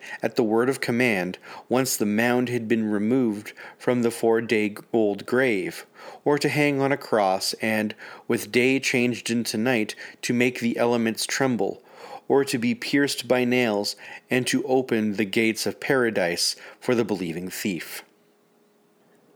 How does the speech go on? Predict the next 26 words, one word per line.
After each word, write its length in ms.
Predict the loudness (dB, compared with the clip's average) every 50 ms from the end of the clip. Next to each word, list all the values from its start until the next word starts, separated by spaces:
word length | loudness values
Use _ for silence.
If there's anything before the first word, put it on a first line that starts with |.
| _ _ _ _ _ -20 -20 -20 -20 -20 -18 -6 0
Likewise, 600 | 2 4 4 4 2 2 2 2 2 0 0 -2
it 80 | -2 0
does 180 | 0 -2 0
not 220 | 2 0 0 2 2
belong 380 | 2 4 4 4 2 2 0
to 80 | -2 -2
the 120 | -2 0
same 320 | 0 2 2 2 2 2 2
nature 360 | 2 2 0 0 0 -2 0
to 140 | 0 0 0
say, 460 | 2 2 4 4 4 2 -2 -4 -8 -14 _ _ _ -20 -20 -20 -20 -20 -20 -12 _ 2
"I 360 | 2 4 4 2 0 -2 -2 -2
and 120 | -2 -2
the 60 | -2 -2
Father 440 | 2 2 2 2 2 2 2 2 2
are 120 | 2 2
one," 460 | 2 2 2 2 2 0 -2 -6 -8 -12 -20 _ _ _ _ _ _ _ -20 -20 -20 -12 -2
and 220 | 0 2 2 2 2
to 100 | 0 0
say, 500 | 2 2 2 4 2 2 0 -2 -4 -6 -12 _ _ _ _ -20 -20 _ _ _
"The 80 | -4 -2
Father 380 | 2 4 2 2 4 2 0
is 120 | -2 -2 0
greater 260 | 0 0 0 0 -2
than 140 | -2 2 2
I." 380 | 4 4 2 2 -2 -6 -10